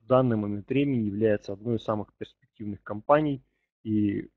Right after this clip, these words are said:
войдя в данную компанию, вы получите сразу же все материалы для работы и колоссальную поддержку. То есть я всех, э, приглашаю вступить в данную компанию.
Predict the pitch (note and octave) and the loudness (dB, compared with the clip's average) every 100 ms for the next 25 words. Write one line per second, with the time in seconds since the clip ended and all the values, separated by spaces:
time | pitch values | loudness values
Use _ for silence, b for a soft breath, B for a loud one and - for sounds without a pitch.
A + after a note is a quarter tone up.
0 | _ _ _ _ _ - A2+ A#2+ B2 B2+ | _ _ _ _ _ -4 2 4 6 6
1 | G2+ G#2+ A#2 G#2+ G2 G#2+ G#2+ C#3 D3 C#3 | 4 2 2 0 -2 -6 0 0 0 -2
2 | B2+ A2+ G2 B2+ C3 A#2+ G#2 G#2+ A2 - | -4 -8 -4 0 0 -2 -4 -4 -6 -10
3 | - - G#2 G2+ G#2 G2 - G#2 F#2+ G2+ | -18 -8 -4 -4 -4 -16 -12 -12 -12 -10
4 | A2 B2 D3 C#3+ C#3+ - A2 A#2 A2 A2+ | 0 4 6 4 0 -4 0 2 2 0
5 | B2 - G2+ _ _ _ _ A2+ B2+ A#2 | -4 -6 -12 _ _ _ _ -2 0 -2
6 | - G#2 G#2 - A2 G#2+ G2+ - D3 A2+ | -4 -8 -6 -2 0 0 -6 -10 -16 -12
7 | G2 - - G#2 _ _ _ _ _ _ | -12 -12 -16 -20 _ _ _ _ _ _
8 | _ _ B2+ - - _ _ - C3+ D3 | _ _ -20 -20 -20 _ _ 4 4 4
9 | - B2 - - - A2 G#2 - - G2+ | 2 0 -2 -20 -6 -2 -2 -2 -6 -4
10 | G#2+ - C3 C3 A#2+ - - _ A2+ G2+ | -4 4 6 6 4 -10 -20 _ -20 -4
11 | G#2 G#2 G2 - G2+ - F3 F3 G2+ | -2 -2 -4 -6 -6 -4 -2 -2 -4